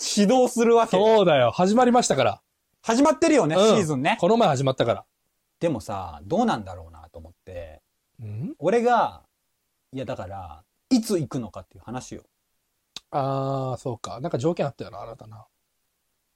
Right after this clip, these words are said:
Speaker 1: え、なんか言ったっけ？
Speaker 2: なんか暑いの嫌だとかなんか言ってなかった？
Speaker 1: そう、お前だよ。
Speaker 2: そ-、それはもちろんそうだよ。
Speaker 1: お前だよ。俺、お前、なんか俺のせいにしようとしたな、今。
Speaker 2: <laughs> ちょ、ちょ、お前も言ってたよ、なんか。
Speaker 1: 俺言ってねえよ。
Speaker 2: あ、気づいたら終わってたっていうのか、お前。
Speaker 1: あ、俺はね。
Speaker 2: あ、そうか、
Speaker 1: そう。
Speaker 2: そうか。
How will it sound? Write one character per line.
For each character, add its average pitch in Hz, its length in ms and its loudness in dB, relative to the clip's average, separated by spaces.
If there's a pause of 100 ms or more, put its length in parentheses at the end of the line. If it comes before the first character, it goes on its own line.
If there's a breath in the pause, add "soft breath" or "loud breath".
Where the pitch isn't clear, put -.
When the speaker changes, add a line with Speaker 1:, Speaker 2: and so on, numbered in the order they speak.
(220)
Speaker 1:
え、 160 80 -12
な 135 140 -12
ん - 20 -14
か 92 80 -12
言 87 60 -16
っ - 20 -20
た - 100 -18
っ - 40 -20
け？ - 140 -20
Speaker 2:
な 160 120 -8
ん - 20 -14
か 180 140 -4
暑 - 180 -6
い 190 60 0
の 123 60 -4
嫌 113 100 -2
だ 101 80 -6
と - 100 -20
か 110 60 -18
な 110 80 -18
ん - 20 -18
か 107 60 -18
言 - 20 -18
っ - 20 -20
て 151 100 -4
な 135 40 -4
か 120 40 -6
っ - 20 -10
た？ - 80 -20
Speaker 1:
そ 180 80 0
う、 120 60 -2
お - 20 -6
前 208 240 0
だ 370 120 0
よ。 - 200 -6
Speaker 2:
そ-、 - 180 -10
そ - 120 0
れ 190 40 6
は 196 60 4
も 175 100 2
ち - 80 2
ろ 156 40 2
ん 131 40 0
そ 120 80 -8
う - 20 -18
だ - 60 -18
よ。 165 180 -8
Speaker 1:
お 123 60 -10
前 247 240 4
だ 202 80 0
よ。 113 80 -4
俺、 156 200 -10
お 185 60 -6
前、 233 180 2
な 262 120 4
ん - 20 2
か 175 60 0
俺 208 160 6
の 330 140 4
せ 370 100 2
い 349 60 4
に 311 80 4
し - 40 2
よ 262 60 6
う 226 40 2
と 220 60 2
し 254 60 6
た 240 60 2
な、 262 160 4
今。 226 840 2
Speaker 2:
<laughs> - 800 -4
ち - 80 2
ょ、 214 60 4
ち 165 80 0
ょ、 - 20 4
お 185 120 4
前 427 200 4
も 440 80 4
言 349 80 4
っ - 20 2
て 349 120 0
た 208 80 4
よ、 165 60 4
な 175 120 4
ん 202 80 2
か。 - 220 -6 (300)
Speaker 1:
俺 226 140 2
言 180 140 2
っ - 20 -14
て 262 160 2
ね 240 200 2
え - 20 0
よ。 95 100 -12 (140)
Speaker 2:
あ、 175 220 2
気 - 120 0
づ 277 40 4
い 403 40 4 (120)
た - 80 2
ら 190 60 2
終 160 100 4
わ 156 40 2
っ - 40 -10
て 180 100 -2
た 131 80 0
っ 113 40 -4
て - 120 -10
い - 20 -8
う 101 40 -16
の - 20 -18
か、 - 220 -20
お 120 60 -10
前。 110 140 -2
Speaker 1:
あ、 113 80 -6
俺 131 140 -4
は 131 140 -4
ね。 - 80 0
Speaker 2:
あ、 120 180 2
そ - 100 -6
う 123 40 -2
か、 120 80 -4
Speaker 1:
そ 92 40 -6
う。 - 40 -12
Speaker 2:
そ 117 60 -8
う 104 40 -10
か。 - 160 -20